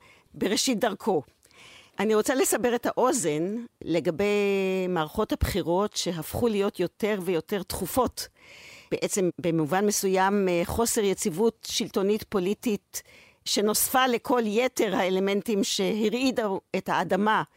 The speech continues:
מתחת לרגלי הגרמנים כולם, שהתחילו להתגעגע לסוג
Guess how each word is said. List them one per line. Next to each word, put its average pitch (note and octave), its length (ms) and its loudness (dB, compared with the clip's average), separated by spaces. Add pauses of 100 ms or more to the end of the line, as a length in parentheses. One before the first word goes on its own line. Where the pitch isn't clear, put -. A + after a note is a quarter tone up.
(240)
מתחת - 460 -2
לרגלי F#3 360 0
הגרמנים F#3 500 2
כולם, G3+ 560 0 (560)
שהתחילו A3+ 540 0
להתגעגע G#3+ 580 2
לסוג C#4+ 600 2